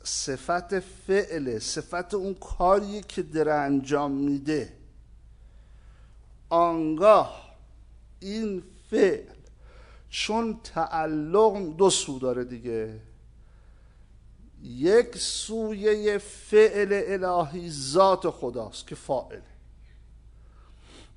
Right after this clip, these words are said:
یک سویه فعل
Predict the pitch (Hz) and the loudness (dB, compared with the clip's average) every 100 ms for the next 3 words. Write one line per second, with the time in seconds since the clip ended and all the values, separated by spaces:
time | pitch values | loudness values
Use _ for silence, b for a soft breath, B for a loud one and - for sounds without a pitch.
0 | - - - 127 151 208 233 233 - - | -20 -20 -14 -4 4 6 6 2 -4 -4
1 | - 180 170 156 160 214 190 175 139 - | -6 -4 -2 0 4 4 4 0 -2 -6
2 | - 202 233 220 214 | 0 6 6 4 2